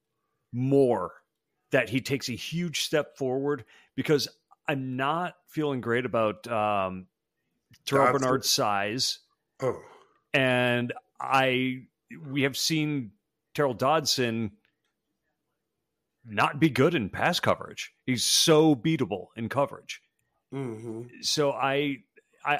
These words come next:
Speaker 1: I hope Baylon Spector, because I don't know who he is, that he proves to be somebody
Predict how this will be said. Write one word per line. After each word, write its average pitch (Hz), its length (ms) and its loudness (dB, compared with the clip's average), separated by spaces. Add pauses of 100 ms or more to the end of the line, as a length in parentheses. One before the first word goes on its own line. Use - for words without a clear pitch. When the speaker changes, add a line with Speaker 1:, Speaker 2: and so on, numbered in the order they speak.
Speaker 1:
I 127 80 0
hope 135 340 -2
Baylon 131 320 -2
Spector, 151 580 -6 (920)
because 139 220 4
I 113 80 6
don't 131 280 0
know 147 160 2
who 170 180 2
he 185 80 2
is, 202 360 -2 (440)
that 143 100 6
he 127 60 4
proves 165 380 0
to 135 80 -14
be 143 140 -6
somebody 131 600 -2